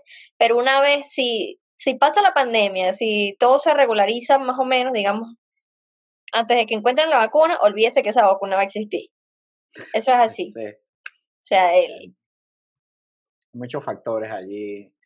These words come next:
Speaker 1: Sí, hay,
Speaker 2: muchos
Speaker 1: hay, hay muchas
Speaker 2: factores
Speaker 1: cosas que influyen en eso.
Speaker 2: que influyen en eso, sí. Pero bueno, este, pero sí, tuvimos la oportunidad de tener por ahí, conversar en Satoshi en Venezuela con Randy Brito, estuvo y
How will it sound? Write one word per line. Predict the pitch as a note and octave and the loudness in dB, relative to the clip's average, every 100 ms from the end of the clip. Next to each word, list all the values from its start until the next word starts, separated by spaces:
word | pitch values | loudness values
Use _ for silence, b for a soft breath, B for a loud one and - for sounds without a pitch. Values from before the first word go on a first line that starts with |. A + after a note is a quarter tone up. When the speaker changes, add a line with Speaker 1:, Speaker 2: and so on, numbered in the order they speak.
| b b | b b
Speaker 1:
Sí, | - A3+ F#3+ | -4 -2 0
hay, | F#3 | 0
Speaker 2:
muchos | - | 0
Speaker 1:
hay, | G#3 G#3 | -4 -2
hay | G#3+ | -2
muchas | A3 A3 | 0 0
Speaker 2:
factores | - | -2
Speaker 1:
cosas | A#3+ C4+ | -2 -4
que | A3+ | -8
influyen | G#3 - G#3 | -10 -8 -4
en | F#3+ D#3+ | -4 -6
eso. | - - _ _ _ _ | -12 -20 _ _ _ _
Speaker 2:
que | - | -20
influyen | A2+ _ A2+ A2+ G#2+ | -20 _ -18 -16 -16
en | G#2 | -18
eso, | G#2 _ A2 | -20 _ -20
sí. | - G2+ G2+ _ _ _ _ _ _ _ _ _ | -20 -20 _ _ _ _ _ _ _ _ _ _
Pero | A#2+ A2 | -12 -8
bueno, | G#2+ A2 G2 | -6 -8 -8
este, | G2+ G2+ _ - G#2+ G2+ G2 F#2+ - _ _ | -12 -14 _ -10 -8 -6 -8 -10 -14 _ _
pero | B2+ A2+ | -10 -10
sí, | - E3 D3 G#2+ | -8 -6 -6 -8
tuvimos | A#2+ A#2+ D3+ | -10 -10 -8
la | D3 | -8
oportunidad | A2 G2+ A2+ G#2+ A#2 C3+ | -10 -14 -14 -10 -8 -8
de | |
tener | A2+ G#2 A#2+ | -10 -10 -8
por | C3+ B2 | -6 -6
ahí, | A2 A#2+ | -6 -8
conversar | C#3+ A2+ G#2 A2+ A2+ | -10 -12 -10 -8 -8
en | B2 A2 F#2+ | -10 -12 -18
Satoshi | A2 A2+ G#2+ A#2+ | -18 -16 -16 -18
en | |
Venezuela | G#2 - A2+ A#2+ | -20 -16 -14 -14
con | A#2+ G#2+ | -14 -12
Randy | G#2 A2+ B2 | -12 -12 -10
Brito, | B2+ D3 - | -8 -10 -12
estuvo | A#2+ - C3+ C3 | -18 -12 -10 -8
y | A#2 | -10